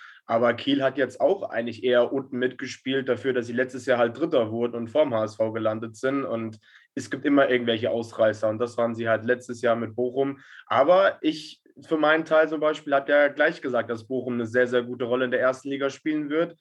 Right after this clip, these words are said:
weil sie halt einfach so ein Konstrukt haben und einfach, ich finde, für so einen Aufsteiger haben sie genau das, was man mitbringen soll. Einfach ein sehr gutes Teamgebilde. Und das hab ich halt schon, äh, direkt vor der Saison gesehen, weil sie halt auch sehr, sehr gute Transfers gemacht haben. Aber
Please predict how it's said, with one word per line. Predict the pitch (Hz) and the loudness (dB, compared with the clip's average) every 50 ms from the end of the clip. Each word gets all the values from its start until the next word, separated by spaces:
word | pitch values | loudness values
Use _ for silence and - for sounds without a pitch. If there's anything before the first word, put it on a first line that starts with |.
| _ - - - _ | _ -20 -20 -20 _
weil | - 113 117 120 | 0 0 0 0
sie | 113 120 120 | 0 -2 -2
halt | 127 120 | -2 0
einfach | - 123 127 127 135 127 | 0 -2 0 2 0 0
so | 113 107 127 131 | 0 0 -2 -4
ein | 131 127 | -4 -2
Konstrukt | 127 123 120 113 - - - 160 175 170 160 - | -4 -4 -4 -4 -10 -4 -2 -2 -2 -4 -6 -2
haben | 131 127 131 143 143 147 160 160 | 2 4 4 4 2 0 -6 -8
und | 143 - 127 127 127 131 127 - - | -6 -6 -6 -6 -6 -8 -8 -8 -6
einfach, | 131 127 120 127 135 127 123 - _ _ - - _ _ | -8 -8 -2 -2 -2 -2 -2 -10 _ _ -20 -20 _ _
ich | - 113 - | -18 -12 -6
finde, | - 156 170 175 170 | -4 -2 -2 -2 -4
für | 170 - 135 | -4 -6 -4
so | 120 135 | -4 -4
einen | 131 123 | -4 -2
Aufsteiger | - 151 165 - - - 151 147 151 147 139 | -2 -2 -2 -4 -2 2 2 2 2 2 0
haben | 139 143 151 | -2 -2 -2
sie | 139 143 | -2 -4
genau | 131 127 123 123 127 139 156 165 | -4 -4 -4 0 0 2 2 0
das, | 156 156 - 151 170 170 - - - - | -2 0 0 0 0 0 -2 -14 -8 -4
was | 135 127 - - | -4 -4 -2 -4
man | 135 131 | -4 -2
mitbringen | 143 156 151 - 143 147 143 135 | -2 -6 -6 -6 -6 -4 -4 -4
soll. | 120 135 135 120 110 | -2 0 0 0 0
Einfach | 107 - 135 135 135 - - | 0 -2 -4 -4 -4 -8 -6
ein | - 123 127 127 135 139 131 _ _ _ _ | -4 -2 -2 -2 -6 -10 _ _ _ _ _
sehr | _ 117 135 143 143 | _ 0 2 2 2
gutes | 143 151 151 151 151 143 - | 0 -4 -6 -6 -8 -10 -8
Teamgebilde. | - 160 160 156 143 131 113 101 107 104 104 101 110 104 | -8 -4 -4 -2 -2 -4 -4 -4 -4 -4 -4 -4 -6 -6
Und | 95 101 110 | -6 -4 -4
das | 117 117 113 - | -6 -6 -4 -6
hab | 135 131 | -6 -6
ich | 127 117 | -6 -2
halt | 127 127 135 131 - - _ - - - _ | -2 -2 -2 -2 -8 -20 _ -20 -20 -20 _
schon, | - - - 127 127 131 131 131 131 127 - | -6 0 0 0 0 0 -4 -6 -8 -8 -6
äh, | 127 123 120 120 | -4 -2 -2 -2
direkt | 117 123 123 135 131 - | -2 -4 -6 -6 -8 0
vor | - 135 139 139 | 4 4 4 4
der | 139 117 | 2 -2
Saison | 113 113 107 113 107 107 110 | -2 -6 -4 -4 -4 -4 -4
gesehen, | 107 104 101 107 110 113 117 120 | -8 -10 -8 -4 -2 -2 -2 0
weil | 110 110 113 | -2 -2 -2
sie | 110 110 | -4 -4
halt | 117 120 117 - | -4 -4 -2 -2
auch | 120 117 117 - _ _ _ _ _ | -4 -4 -6 -12 _ _ _ _ _
sehr, | _ - 131 139 143 | _ 0 2 2 2
sehr | 139 151 151 | 2 0 0
gute | 147 - 139 147 143 151 139 | 0 0 -4 -2 -2 -2 -4
Transfers | - - 135 131 127 - - 127 131 131 - - | -2 -4 -4 -4 -4 -2 2 2 2 2 0 -4
gemacht | - 120 123 127 131 - - _ | -8 -6 -4 -4 -6 -6 -6 _
haben. | 135 131 135 131 135 135 | 0 0 0 0 -2 -6
Aber | 127 117 113 110 113 113 117 113 | -6 -6 0 2 2 2 2 0